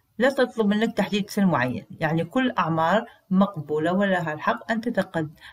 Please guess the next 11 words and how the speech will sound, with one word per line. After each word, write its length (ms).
أن 200
تتقدم 540
بطلب 560
هذه 400
الفيزا. 360
ويمكنك 680
أيضًا 400
أن 120
تدرس 460
بهذه 380
الفيزا، 340